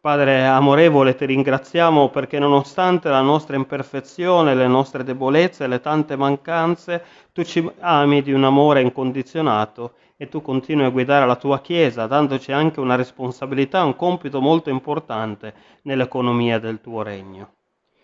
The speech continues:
Ti ringraziamo che ancora oggi la tua parola ci guida e illumina il nostro cammino, non solo per ognuno, ognuna di noi individualmente, ma anche e soprattutto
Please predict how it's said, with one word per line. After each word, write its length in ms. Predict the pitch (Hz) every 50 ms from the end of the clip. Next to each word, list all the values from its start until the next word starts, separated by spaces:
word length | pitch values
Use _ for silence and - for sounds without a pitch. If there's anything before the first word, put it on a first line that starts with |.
| _ _ _
Ti 120 | - 147
ringraziamo 580 | 143 147 147 147 143 143 - - 175 170 160 -
che 80 | -
ancora 400 | 139 131 131 131 - 156 156 147
oggi 320 | 143 147 165 165 156 160 147
la 120 | 131 127
tua 180 | - - 156 143
parola 420 | - 139 131 139 156 160 156 131
ci 200 | - - - 127
guida 500 | 123 143 170 185 180 180 170 165 143 139
e 40 | 135
illumina 500 | 127 135 160 175 185 170 151 139 135 131
il 60 | 127
nostro 400 | 127 131 135 135 - - 131 117
cammino, 600 | - 131 120 120 117 113 110 110 104 98 104 107 - _ _ _ _ _
non 180 | - - 175 170
solo 280 | 175 - 180 175 170
per 160 | 170 160 143 131
ognuno, 500 | 135 131 135 143 160 180 170 151 131 135
ognuna 300 | 131 127 135 143 139 127
di 140 | 127 127
noi 200 | 123 139 151 151
individualmente, 920 | 143 131 127 117 127 127 131 139 143 143 139 143 156 170 175 185 180 - 170
ma 200 | 147 131 123 123
anche 260 | 123 135 131 131 127
e 20 | 120
soprattutto 800 | - - 123 - 131 135 135 _ - 113 104 _ _ 110 104